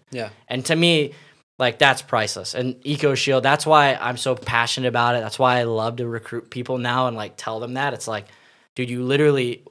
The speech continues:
Speaker 2: if you just get through one summer, doesn't matter the money you make, I promise you, you will just be a next level person than you were.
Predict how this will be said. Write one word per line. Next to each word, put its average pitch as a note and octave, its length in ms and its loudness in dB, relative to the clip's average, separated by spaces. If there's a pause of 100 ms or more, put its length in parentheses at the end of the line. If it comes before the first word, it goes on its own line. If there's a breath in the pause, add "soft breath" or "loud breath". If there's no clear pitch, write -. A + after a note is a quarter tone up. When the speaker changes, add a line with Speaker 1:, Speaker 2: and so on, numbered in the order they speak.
Speaker 2:
if B2+ 140 -12
you C#3 100 -2
just D#3+ 220 0
get D#3+ 100 -2
through C3+ 160 -4
one B2 240 -2
summer, G#2+ 340 -6
doesn't A#2 280 -4
matter C3+ 180 4
the C3+ 80 -2
money B2+ 240 -2
you A#2 80 -6
make, G2+ 240 -8 (340 soft breath)
I A#2 80 -4
promise B2+ 640 0
you, E3+ 240 0 (400 soft breath)
you B2+ 120 -2
will C#3 140 6
just B2 320 -2
be B2 200 -2
a A2+ 60 0
next A2 360 -6
level G#2 220 -8
person G2 340 -12
than F#2+ 120 -16
you D#2 100 -18
were. D2+ 220 -14